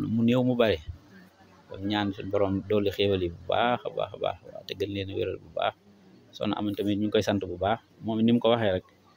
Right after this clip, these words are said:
daal ñëw fii di fekk sëñ bi, mu koy, wax dëgg yàlla ni mu ko waxee nii,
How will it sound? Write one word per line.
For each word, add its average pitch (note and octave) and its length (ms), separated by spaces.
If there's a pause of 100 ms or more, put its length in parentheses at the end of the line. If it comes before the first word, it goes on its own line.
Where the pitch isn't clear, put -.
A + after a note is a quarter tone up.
(220)
daal G#2 180
ñëw G#2+ 160
fii G#2 160
di G#2 80
fekk - 240
sëñ G2+ 240
bi, A#2 80 (1120)
mu G2+ 240 (240)
koy, G#2+ 180 (720)
wax A2 160
dëgg A2 160
yàlla G#2+ 200
ni G#2+ 80
mu A#2 60
ko A2+ 140
waxee A2+ 160
nii, G2+ 200